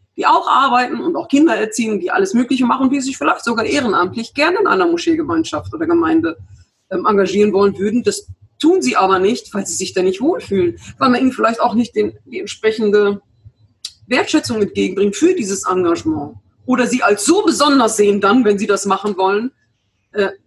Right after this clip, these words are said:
dass sie sich dann darin auch wiederum unwohl fühlen. Also die Erfahrung habe ich gemacht. Es ist nicht so leicht als Frau zu sagen, „Ich würde gerne,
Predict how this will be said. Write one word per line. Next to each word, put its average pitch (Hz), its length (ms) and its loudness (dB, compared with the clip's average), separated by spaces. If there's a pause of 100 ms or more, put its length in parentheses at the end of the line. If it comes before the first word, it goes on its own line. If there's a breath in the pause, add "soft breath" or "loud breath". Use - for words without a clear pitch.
dass 208 180 -2
sie 185 60 -8
sich 170 180 -4
dann 180 140 0
darin 185 240 0
auch 320 140 2
wiederum 160 280 0
unwohl 156 320 -2
fühlen. - 380 -10
Also 170 180 -2
die 202 120 -4
Erfahrung 175 300 0
habe - 140 -4
ich - 160 -4
gemacht. 349 280 -2
Es - 120 -14
ist - 280 -4
nicht 269 280 2
so - 80 -4
leicht 294 380 -6
als - 200 -4
Frau 320 360 -6 (220 loud breath)
zu 247 100 -10
sagen, 190 340 0
„Ich - 220 -2
würde 302 200 2
gerne, 254 500 0